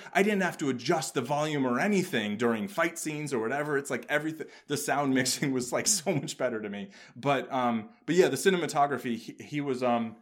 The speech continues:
talking about, uh, s-, inspiration was, um,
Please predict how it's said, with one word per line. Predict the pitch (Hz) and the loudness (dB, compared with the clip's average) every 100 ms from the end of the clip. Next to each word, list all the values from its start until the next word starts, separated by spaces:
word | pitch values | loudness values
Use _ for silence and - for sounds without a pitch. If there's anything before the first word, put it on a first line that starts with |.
| _ _ _ _ | _ _ _ _
talking | - 165 160 143 | 2 2 4 -4
about, | 123 120 117 110 - - | 2 4 4 2 -6 -4
uh, | 123 117 110 | 2 4 4
s-, | 104 - - | 0 -6 -2
inspiration | 131 - 127 127 139 117 110 | -2 0 2 2 2 0 0
was, | 113 107 - - _ _ _ | 0 0 -4 -10 _ _ _
um, | 113 110 107 104 98 92 | 2 4 4 2 -2 -4